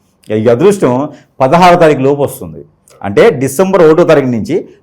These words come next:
పదహారో తారీఖు లోపు ఇలాంటి అదృష్టం వచ్చేటువంటి ఆస్కారం ఎక్కువగా ఉంది కర్కాటక రాశి వారికి. అది కూడా ఎలాగా? గురువు దశాంత దశ, రవి దశాంత దశ,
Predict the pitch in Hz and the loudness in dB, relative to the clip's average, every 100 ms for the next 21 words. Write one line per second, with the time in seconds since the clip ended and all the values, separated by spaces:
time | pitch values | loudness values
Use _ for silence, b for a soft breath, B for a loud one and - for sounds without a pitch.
0 | - 135 160 185 185 185 175 165 139 175 | -4 0 2 4 4 4 2 2 2 0
1 | 185 170 147 135 131 151 165 139 143 131 | 2 0 2 0 0 -2 -2 -4 -4 -4
2 | 120 117 90 113 151 - 160 143 - 123 | -2 -2 0 0 -2 0 0 -2 -2 -2
3 | 127 160 - 120 113 123 117 98 95 87 | -2 -4 -4 -6 -2 -2 0 -2 -6 -12
4 | 85 80 - 104 131 170 180 127 113 98 | -12 -10 -6 -4 -2 0 4 4 2 0
5 | 92 78 - _ _ _ _ _ _ _ | -2 -4 -8 _ _ _ _ _ _ _
6 | _ _ b b b b b b b _ | _ _ b b b b b b b _
7 | _ _ _ - 185 113 151 214 247 254 | _ _ _ -18 -12 -6 2 4 4 4
8 | 135 - - 104 156 156 190 185 151 127 | 2 0 -12 -2 0 2 4 4 2 0
9 | - 92 - - _ - 113 139 185 226 | 0 -4 -8 -14 _ -10 0 2 4 4
10 | 127 113 107 151 147 180 165 147 123 117 | 2 -2 0 0 2 2 2 0 2 0